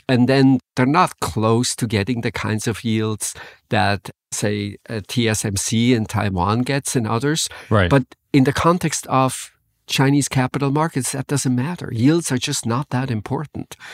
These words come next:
Speaker 1: They
Speaker 2: <laughs>
Speaker 1: can run losses in a way that Western companies cannot. And so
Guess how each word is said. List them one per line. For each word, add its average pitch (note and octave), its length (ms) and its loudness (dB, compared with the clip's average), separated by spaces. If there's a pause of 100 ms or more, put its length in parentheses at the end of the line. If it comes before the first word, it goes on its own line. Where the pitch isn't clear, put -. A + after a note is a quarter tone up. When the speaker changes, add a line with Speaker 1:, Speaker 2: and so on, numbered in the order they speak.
(180)
Speaker 1:
They C#3 340 6
Speaker 2:
<laughs> - 120 -4
Speaker 1:
can C#3 340 4
run B2+ 440 2
losses A2+ 560 0
in B2 200 -2
a B2+ 60 -4
way A#2 300 0
that A2 280 -6
Western A2 320 -4
companies A2 500 -4
cannot. D2+ 480 -4
And A#2 140 -2
so C3+ 200 4